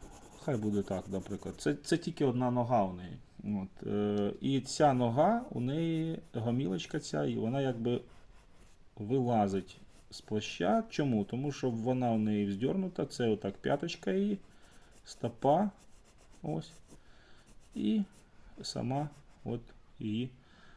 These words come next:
ніжка. А друга нога, вона там всередині, в глибині, отам от, от вона отак іде, от, ось її гомілочка.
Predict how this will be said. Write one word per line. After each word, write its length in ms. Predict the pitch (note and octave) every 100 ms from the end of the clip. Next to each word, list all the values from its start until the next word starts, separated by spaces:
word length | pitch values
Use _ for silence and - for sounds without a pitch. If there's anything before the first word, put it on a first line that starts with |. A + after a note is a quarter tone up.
| - -
ніжка. 460 | A#2 G2+ - - - - - - - -
А 400 | B2 B2+ B2 - -
друга 420 | C3 C3+ A#3 A#3
нога, 400 | G3+ F3+ E3 D#3
вона 380 | - A#2+ C3 D3
там 240 | C#3+ B2
всередині, 680 | A2+ - B2+ F3 F3 E3 D3+
в 60 | B2+
глибині, 480 | C#3 C3+ C3+ C3
отам 360 | A#2+ A2 A2+ A2
от, 80 | G2+ - - - -
от 200 | A#2+ A2+
вона 180 | G#2+ G#2
отак 320 | G2+ G#2 -
іде, 280 | G2+ G2+ G2 - - -
от, 220 | G#2+ G2+ - - -
ось 260 | G#2+ - G#2+
її 160 | G#2
гомілочка. 600 | G#2 G#2 G#2 G2 - G2